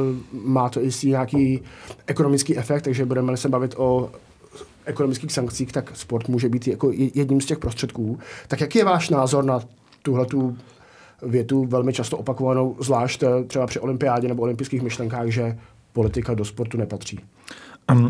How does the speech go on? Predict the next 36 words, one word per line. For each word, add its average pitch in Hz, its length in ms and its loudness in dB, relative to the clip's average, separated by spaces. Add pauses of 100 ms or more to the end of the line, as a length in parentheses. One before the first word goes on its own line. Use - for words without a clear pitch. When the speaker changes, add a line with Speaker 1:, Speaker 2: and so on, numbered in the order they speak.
Speaker 2:
sport 117 280 2
má 127 140 6
být 127 120 2
apolitický, 120 680 0
ale 117 180 2
buďme 120 360 2
upřímní, 120 420 2
prostě 117 340 0
není. 123 300 6 (400)
Eh, 113 60 0
podívejte 113 340 4
se 123 100 0
na 120 60 4
olympijské 120 380 2
hry. 120 300 0
Eh, 110 300 0
Čína 120 300 2
organizovala 117 460 4
podruhé 117 440 4
po 113 280 6
čtrnácti 117 420 0
letech 113 160 0
olympijské 117 400 2
hry 113 220 2 (320)
a 120 80 4
zneužila 113 480 6
to 107 120 -6
prostě 107 240 -6
k 110 40 -4
propagandě. 98 540 -2 (420)
A, 110 280 6 (200)
a 107 600 2
Rusko, 117 540 0
Ruská 113 280 -2
federace 117 520 0 (240)
prostě 120 480 0